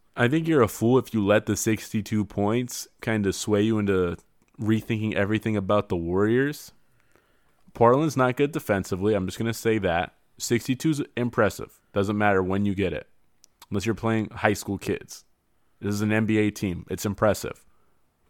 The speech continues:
The problems are still there for the Warriors. I don't know if we can trust Oubre. I don't know if we can trust Wiggins.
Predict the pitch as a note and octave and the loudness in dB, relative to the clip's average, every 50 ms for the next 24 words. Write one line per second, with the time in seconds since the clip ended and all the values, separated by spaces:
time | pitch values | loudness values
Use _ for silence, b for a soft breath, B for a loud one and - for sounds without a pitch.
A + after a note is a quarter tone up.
0 | _ _ _ _ _ _ _ _ _ _ _ _ _ _ _ _ _ _ _ _ | _ _ _ _ _ _ _ _ _ _ _ _ _ _ _ _ _ _ _ _
1 | _ _ _ _ _ _ _ _ _ - A2+ - - C3 C3 D3 F3 A3 B3+ C4+ | _ _ _ _ _ _ _ _ _ -4 -4 2 6 8 8 8 6 4 -2 -4
2 | A#3+ - - - _ _ _ _ _ - - A#2+ A#2 - - E3+ D#3 D#3+ E3 - | -6 -10 -14 -18 _ _ _ _ _ 0 2 2 2 2 2 2 4 4 2 2
3 | - E3+ E3+ E3 E3 F3 D#3+ - - C3 C#3+ F3 F#3 D3 G#2 F2+ D#2+ D2+ - - | 2 0 2 2 2 0 -2 -2 0 2 4 6 6 6 6 4 2 -2 -2 2
4 | - G#2+ A#2+ C3 C#3 C#3 C3 - C3+ B2+ - B2+ A#2+ - C3 B2+ C3 - - - | 2 4 4 4 2 2 0 0 -2 -2 -2 -2 0 2 2 2 2 0 0 0
5 | B2 A#2+ A#2 B2 B2+ B2 A2+ A2+ A2+ A#2 A#2 A2+ - B2 A2 A#2+ A2 - - A#2+ | 0 2 4 4 4 6 6 4 2 2 0 0 -2 -2 -2 -4 -2 0 0 0
6 | A2 - G#2+ G#2+ A2+ A2+ A2 A2+ A2+ A#2 B2 B2 - - | 0 2 2 4 4 4 4 4 2 0 -2 -6 -10 -18